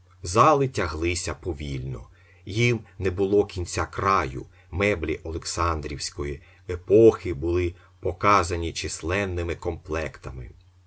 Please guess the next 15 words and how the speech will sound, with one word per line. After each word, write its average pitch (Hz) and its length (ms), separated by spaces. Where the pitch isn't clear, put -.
Порівняно 104 520
невеликі 80 680
їхні 92 360
розміри 127 600
захопили 87 840
Лізу. 71 500
«Дивіться, 139 440
дивіться!» 185 580
довірливо 120 800
кричала 87 580
вона, 104 300
хапаючи 92 680
Вороб'янінова 85 720
за 85 160
рукав. 80 440